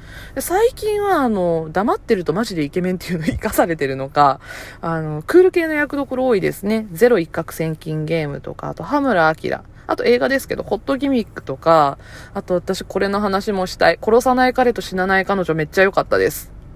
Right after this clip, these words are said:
ちょっと、これはまたそのうちするかもしれないです、話。で、まあ、あの、朝ドラの半分、青いで、永野芽郁ちゃんと結婚する、主人公の永野芽郁ちゃんですよね、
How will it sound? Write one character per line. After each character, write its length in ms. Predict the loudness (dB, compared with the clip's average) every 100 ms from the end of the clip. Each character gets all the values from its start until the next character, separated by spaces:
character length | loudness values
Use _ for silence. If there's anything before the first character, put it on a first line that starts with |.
| -18 -18 -8
ち 60 | -6
ょ 20 |
っ 20 |
と、 80 | -6
こ 140 | -2 2
れ 80 |
は 100 | 2
ま 120 | 2 0
た 100 | -2
そ 120 | -2
の 100 | -2
う 60 |
ち 100 | -2
す 120 | -6 -6
る 100 | -6
か 80 |
も 100 | -8
し 100 | -8
れ 80 | -10
な 140 | -8 -8
い 40 |
で 80 | -8
す、 120 | -10
話。 340 | -14 -14 -16 -18 -20 -20 -20 -20 -20 -20 -20 -20 -20 -18 -18 -16 -4
で、 80 | 0
ま 200 | 4 4
あ、 20 |
あ 40 |
の、 280 | 4 2 2
朝 200 | 2 4
ド 100 | 6
ラ 140 | 6
の 220 | 4 2 2
半 220 | 2 4
分、 220 | 4 4
青 220 | 4 4
い 100 | 4
で、 300 | 2 0 -2 -2
永 240 | 0 2
野 100 | 2
芽 160 | 0 0
郁 60 |
ち 120 | 0 -2
ゃ 60 |
ん 80 | -2
と 100 | -6
結 220 | -10 -6
婚 200 | -2 -2
す 120 | -2
る、 80 | -8
主 200 | -6 -4
人 200 | 0 0
公 120 | 0 -2
の 80 |
永 200 | 0 0
野 80 | 0
芽 100 | -4
郁 40 | -6
ち 60 |
ゃ 20 | -10
ん 20 |
で 40 |
す 100 | -8
よ 60 | -6
ね、 180 | -4